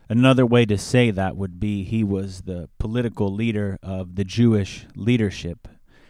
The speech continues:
And we know from the story of the New Testament and even from historical documents that many of the Jewish leaders were, of course,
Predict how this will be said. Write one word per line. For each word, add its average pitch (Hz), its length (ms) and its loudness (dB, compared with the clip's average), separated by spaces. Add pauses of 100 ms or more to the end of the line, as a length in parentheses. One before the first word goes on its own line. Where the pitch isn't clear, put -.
(120)
And 131 320 4
we 160 100 2
know 196 160 6
from 165 180 2
the 131 80 4
story 131 400 4
of 107 100 2
the 107 60 4
New 107 200 4
Testament 90 600 -4
and 87 120 -4
even 104 260 -2
from 101 220 -2
historical 104 580 0
documents 92 800 -6
that 92 220 -8
many 110 360 0
of 95 320 -4
the 95 140 -2
Jewish 101 420 -2
leaders 123 420 2
were, 113 220 2
of 98 160 -4
course, 104 460 -4